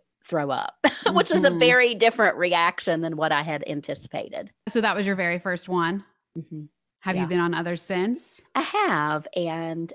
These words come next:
Speaker 1: actually have had much better experiences. But what I will say is that the good experience that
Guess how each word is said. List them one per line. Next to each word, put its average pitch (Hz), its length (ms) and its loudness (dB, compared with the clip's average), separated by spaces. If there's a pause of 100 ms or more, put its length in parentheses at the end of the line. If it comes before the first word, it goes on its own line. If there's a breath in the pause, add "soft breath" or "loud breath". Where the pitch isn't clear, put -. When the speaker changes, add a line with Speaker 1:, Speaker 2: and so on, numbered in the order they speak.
Speaker 1:
actually 180 420 -2
have 185 140 -4
had 160 400 -6
much 180 400 2
better 170 260 2
experiences. 185 840 -2
But - 180 2
what 175 180 2
I 165 100 4
will 156 260 0
say 185 420 0 (320 loud breath)
is 180 160 2
that 160 320 2
the 165 140 0
good 156 400 2
experience 226 880 -4
that 170 280 2